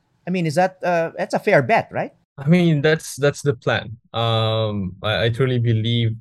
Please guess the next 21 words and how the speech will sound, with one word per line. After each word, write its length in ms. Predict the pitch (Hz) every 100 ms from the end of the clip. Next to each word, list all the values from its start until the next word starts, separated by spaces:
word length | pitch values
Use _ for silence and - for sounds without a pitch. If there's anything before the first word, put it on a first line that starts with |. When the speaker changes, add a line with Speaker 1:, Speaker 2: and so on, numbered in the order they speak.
| -
Speaker 2:
in 180 | 113 113
twenty 300 | 117 113 113
twenty 580 | 117 110 107 101 98 113 - _ _ _ _
Olympics, 580 | 107 107 113 113 101 - -
I, 320 | 110 98 110
I 40 |
was 420 | 107 110 - - - -
one 220 | 127 127
of 120 | 110
those 300 | 113 104 -
as 160 | 92 -
well. 180 | 85 - _ _ _ _ -
Of 100 | 117
course, 360 | 165 156 117
anything 400 | 110 113 113 113
can 120 | 104 101
happen 480 | 110 120 117 110
in, 240 | 104 101 92
on 120 | 104
the 80 | 101
day. 400 | 92 101 98 101